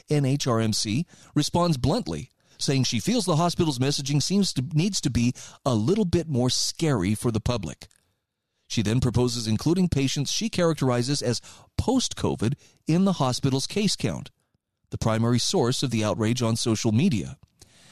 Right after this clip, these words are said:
After sorting through an apparent misunderstanding, Rudick further explained her point. "I think those are important numbers, the patients that are still in the hospital, that are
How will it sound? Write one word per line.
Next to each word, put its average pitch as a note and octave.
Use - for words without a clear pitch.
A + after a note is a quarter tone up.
After F3+
sorting E3
through D#3+
an B2+
apparent D3+
misunderstanding, C3
Rudick C#3
further F#3+
explained A#2+
her A2
point. F#2+
"I B2+
think G3
those F#3
are D#3+
important E3+
numbers, C3
the B2+
patients E3+
that B2+
are A#2
still F3
in F3
the F#3
hospital, B2
that C3+
are E3+